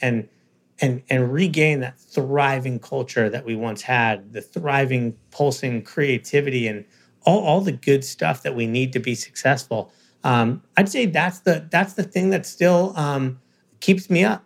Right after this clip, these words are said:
That's the one thing that keeps me up in this pandemic now is, is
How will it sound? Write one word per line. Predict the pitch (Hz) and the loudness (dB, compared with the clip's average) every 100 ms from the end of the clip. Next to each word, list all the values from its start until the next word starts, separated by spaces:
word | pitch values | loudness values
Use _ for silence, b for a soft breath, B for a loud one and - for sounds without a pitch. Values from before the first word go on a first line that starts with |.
| - | -4
That's | 147 | -4
the | - 135 | 0 0
one | 147 160 | 0 -2
thing | 165 160 | -2 -2
that | |
keeps | - 170 147 | -2 -4 -2
me | 165 160 | 0 0
up | 131 | 0
in | 131 | 0
this | 127 - | -2 -2
pandemic | 139 127 135 131 110 | -2 0 0 0 -4
now | 117 107 | -2 0
is, | 110 101 | -2 -4
is | 113 104 | -6 -8